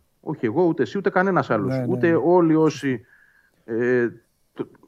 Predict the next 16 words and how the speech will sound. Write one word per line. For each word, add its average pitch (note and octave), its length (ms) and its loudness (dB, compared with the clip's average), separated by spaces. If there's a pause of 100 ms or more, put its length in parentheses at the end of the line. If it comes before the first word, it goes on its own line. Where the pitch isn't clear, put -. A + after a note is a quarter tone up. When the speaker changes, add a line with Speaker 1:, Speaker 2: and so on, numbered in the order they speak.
(220)
Speaker 1:
τον C#3 220 -2
αντιμετωπίζουν C#3 680 2
με, C#3+ 200 0
με C3+ 140 0
τρόπο D#3 680 2
άδικο, D3 300 0
θα A#2 120 -4
πω A#2+ 100 -4
εγώ, A2 260 -2
με, E3 180 2
Speaker 2:
Ναι. C#3 80 0
Speaker 1:
με A#2 100 -4
ύβρις, D3+ 400 -2
με A#2 440 -6
διάφορα, B2+ 480 -2
ε, A#2 160 -4